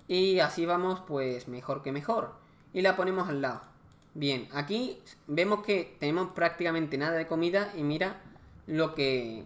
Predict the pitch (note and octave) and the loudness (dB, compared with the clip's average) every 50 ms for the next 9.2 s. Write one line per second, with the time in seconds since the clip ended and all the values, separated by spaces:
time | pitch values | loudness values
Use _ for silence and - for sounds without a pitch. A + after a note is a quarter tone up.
0 | - - - C3 B2+ - - C#3+ D3+ D#3 D3+ D3+ C3 B2 B2+ C3 C3+ C#3+ - G#3+ | -14 -14 -12 -12 -8 -4 -2 0 0 0 2 2 2 2 2 0 0 2 4 4
1 | A#3+ A3+ D#3+ C3 A2 A#2 - - D3 D3 D3 F3 F#3+ G#3 G#3+ G#3 G#3 A3+ A3 A3 | 4 4 2 -2 -4 -6 -8 -8 -6 -2 0 2 4 4 4 2 2 0 -4 -4
2 | - - F3+ C#3 - - - C#3 D3+ F3 G3 F#3+ F#3+ E3 D3 D3 C#3+ - - D3 | -2 -2 -2 -2 -2 -2 -2 0 2 2 2 2 2 0 0 0 -2 -6 -8 -8
3 | C3 C3 C3+ B2+ A#2+ A2+ A2 A2+ - - - - - - - - - - - E3+ | -8 -6 -6 -8 -8 -8 -10 -10 -12 -14 -18 -20 -20 -18 -18 -18 -10 0 4 6
4 | F3+ F#3+ F#3+ G3 G3+ G3 F#3+ F#3 G#3 G#3+ G#3+ F#3+ E3 - E3 D3 D3 D#3+ F3+ - | 6 6 6 6 6 6 6 6 4 2 2 -2 -4 -2 -2 0 0 0 0 0
5 | F#3+ D3 C3+ B2+ B2 - - - - - - - - - - - - - - - | -2 -4 -4 -4 -6 -8 -12 -12 -14 -14 -16 -18 -20 -18 -16 -14 -14 -12 -12 -12
6 | - - - - - - - - - - - - - - - D3+ C#3+ D3+ E3 F3+ | -12 -12 -14 -14 -16 -18 -20 -20 -18 -16 -14 -14 -10 -2 2 2 2 4 4 4
7 | G3 E3+ E3+ F3+ G#3 A3+ - - - - - - - - - - - - - E3 | 2 2 2 0 -2 -4 -6 -10 -12 -14 -16 -18 -16 -14 -14 -12 -12 -6 -2 2
8 | D#3+ D#3+ D#3 C#3 - - - D3 D3+ D#3+ D#3+ E3+ E3+ E3 D#3 D3 - F#3+ F#3+ F#3+ | 6 6 6 6 4 2 0 2 2 2 2 2 2 0 0 0 2 4 4 4
9 | F#3 G3 A3+ - | 4 2 -2 -6